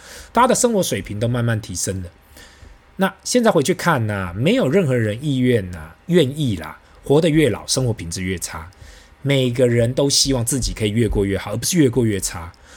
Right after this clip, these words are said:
所以我们都在笑嘛。今天即使犯错，也不是什么世界末日，未来肯定是可以过生活的，只是要过什么样的生活。我相信每个人都希望自己越过越好，而不是越过越差。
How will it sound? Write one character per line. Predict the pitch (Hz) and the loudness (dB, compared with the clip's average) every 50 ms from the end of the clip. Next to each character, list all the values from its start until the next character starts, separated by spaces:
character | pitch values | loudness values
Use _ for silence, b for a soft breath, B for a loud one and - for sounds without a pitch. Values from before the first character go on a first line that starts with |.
| B B | B B
所 | - - 285 | 2 4 4
以 | 302 | 6
我 | 226 | 6
们 | 147 147 | 4 4
都 | 165 196 | 2 2
在 | 190 208 175 | 4 4 4
笑 | - - - - 214 151 110 90 82 82 | 4 4 4 6 4 4 2 0 -4 -8
嘛。 | 80 80 - b b b b b b b b _ | -16 -18 -20 b b b b b b b b _
今 | - 254 269 | 0 2 2
天 | 269 302 269 | 2 2 2
即 | - 180 208 | 0 0 0
使 | 202 165 | 0 0
犯 | - - 196 151 139 | 2 2 2 2 2
错， | 139 151 | 2 2
也 | 135 107 | 2 2
不 | 92 120 | 0 -2
是 | 131 | -2
什 | 123 - 98 | -2 -2 -4
么 | 87 | -4
世 | - - - 110 | -4 -4 -2 0
界 | - 110 101 | 2 2 2
末 | 98 98 98 95 | 0 -2 -4 -4
日， | 92 95 90 87 b b b b b b b | -4 -4 -6 -8 b b b b b b b
未 | - 247 294 262 156 | 2 4 4 4 4
来 | 127 113 117 | 4 2 0
肯 | 117 - - 131 101 | -2 -2 -2 -4 -2
定 | 98 156 143 120 | -2 -2 -2 0
是 | - - | -2 -2
可 | 120 - 110 | -2 -2 -2
以 | 98 | -2
过 | - - 110 | 0 -2 -2
生 | 95 - 101 98 92 | -2 -2 -4 -4 -6
活 | 92 87 - | -6 -10 -10
的， | 82 87 85 | -12 -14 -8
只 | - - 135 | -4 -2 0
是 | 123 - 226 | 2 2 2
要 | 175 | 2
过 | - - 170 | 4 2 2
什 | 139 - 104 | 0 0 -2
么 | 92 | -2
样 | 104 110 | -2 -2
的 | 107 - | 0 0
生 | - 107 98 98 | -2 -2 -2 -4
活。 | 92 - 87 82 - _ _ _ _ | -6 -8 -10 -10 -12 _ _ _ _
我 | 117 | 0
相 | 120 - 208 202 | 2 2 2 2
信 | 190 269 233 135 | 2 0 0 0
每 | 107 107 110 107 | -2 -4 -4 -2
个 | 113 | -2
人 | 120 | 0
都 | 143 170 | 0 0
希 | - - 165 | -2 -2 -2
望 | 147 131 | -4 -4
自 | - 143 | -6 -8
己 | 113 85 | -8 -4
越 | 98 139 147 | 0 2 2
过 | 123 123 120 117 | 2 2 0 0
越 | 113 101 | 0 -2
好， | 95 - - | -4 -8 -10
而 | 90 | -10
不 | 92 | -10
是 | 92 - 113 | -8 -6 -4
越 | 98 92 | -4 -4
过 | 87 - 98 92 | -4 -4 -4 -4
越 | 95 92 90 | -4 -4 -4
差。 | - - 95 87 - | -6 -8 -8 -10 -10